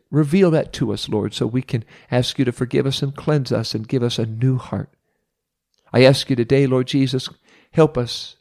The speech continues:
Let the words of our mouth, the meditation of our hearts be acceptable in your sight. Help us to keep our heart with all diligence, this treasure you have given us. Help us to keep it and allow you to use it all for your glory.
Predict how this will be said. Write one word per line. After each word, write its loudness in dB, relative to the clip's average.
Let 0
the 0
words -2
of -8
our -2
mouth, -4
the -8
meditation -2
of -8
our -2
hearts -4
be -2
acceptable -4
in -2
your -2
sight. 0
Help 2
us -4
to -8
keep -6
our 0
heart 0
with -4
all 0
diligence, -6
this -2
treasure 2
you 0
have 2
given -2
us. -10
Help -2
us -2
to -4
keep -6
it -6
and -4
allow 2
you -2
to -6
use -4
it -8
all 6
for -4
your -2
glory. -4